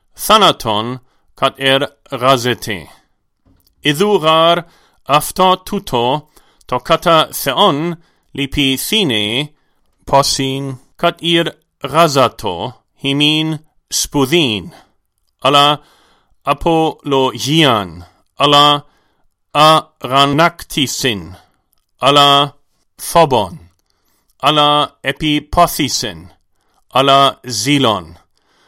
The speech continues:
αλλά εκτίκησιν. Εν πάντη συναισθήσατε εαυτούς αγνούς είναι το πράγματι. Άρα ή και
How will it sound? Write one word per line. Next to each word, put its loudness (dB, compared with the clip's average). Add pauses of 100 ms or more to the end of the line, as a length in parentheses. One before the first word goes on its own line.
(140)
αλλά 2
εκτίκησιν. -6 (1500)
Εν -4
πάντη -2 (400)
συναισθήσατε -2 (100)
εαυτούς -4 (260)
αγνούς -2
είναι -2 (560)
το -2 (260)
πράγματι. -2 (920)
Άρα 2
ή -4
και -2